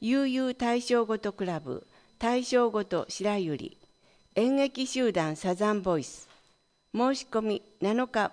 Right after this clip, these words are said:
木曜以降に電話、ファックスで。入場無料。中央図書館、電話四六九の七一三零、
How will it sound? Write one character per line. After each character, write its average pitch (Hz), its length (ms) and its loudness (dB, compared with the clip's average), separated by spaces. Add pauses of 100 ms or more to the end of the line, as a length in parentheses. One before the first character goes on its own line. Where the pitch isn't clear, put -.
木 196 240 -4
曜 240 260 4
以 190 80 -2
降 196 260 0
に 147 280 -2
電 220 200 2
話、 226 140 2
フ 233 100 -4
ァ 226 40 0
ッ 226 60 -2
ク - 140 -16
ス - 160 -16
で。 113 220 -4 (420)
入 226 220 2
場 214 220 2
無 185 180 0
料。 147 300 -2 (1700)
中 269 180 0
央 285 160 8
図 277 200 2
書 262 140 4
館、 151 300 2 (160)
電 233 360 2
話 220 280 4
四 262 300 6
六 285 240 2
九 208 300 2
の 165 240 2
七 208 300 4
一 185 200 -4
三 175 320 0
零、 160 280 -2